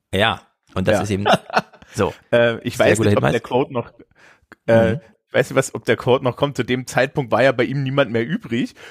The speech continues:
Speaker 2: Und Keir Starmer steht dann da und sagt, „Hm, guck dir mal so die Reihe hinter ihm an, ja? Da ist ja keiner mehr übrig.“
Speaker 1: Ja, ja.
Speaker 2: Und, und sein Spruch war dann, also, „It's, it's not the,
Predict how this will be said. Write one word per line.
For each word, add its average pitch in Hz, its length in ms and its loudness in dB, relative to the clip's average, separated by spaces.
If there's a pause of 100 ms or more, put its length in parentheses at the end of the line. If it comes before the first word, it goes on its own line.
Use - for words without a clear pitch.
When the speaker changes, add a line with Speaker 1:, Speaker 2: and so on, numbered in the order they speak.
(140)
Speaker 2:
Und 131 120 -2
Keir 139 160 -2
Starmer 151 400 2
steht 127 280 -4
dann 123 180 -2
da 110 240 0 (300)
und 123 140 -4
sagt, 127 300 -2 (180)
„Hm, 196 200 -2 (180)
guck 202 200 0
dir 190 100 4
mal 160 200 4
so 165 100 4
die 147 100 2
Reihe 143 300 6
hinter 190 340 2
ihm 135 280 -2
an, 113 260 -2
ja? 135 340 2
Da 156 80 4
ist 156 200 0
ja 160 80 4
keiner 151 280 0
mehr 131 160 -2
übrig.“ 180 500 -6 (240)
Speaker 1:
Ja, 92 180 -4
ja. 90 80 -4
Speaker 2:
Und, 139 320 0 (180)
und 135 180 -8
sein 131 240 4
Spruch 160 280 -2
war 135 140 4
dann, 131 220 2
also, 123 300 2 (320)
„It's, - 340 -6
it's 135 240 -6
not 151 340 0 (160)
the, 131 180 0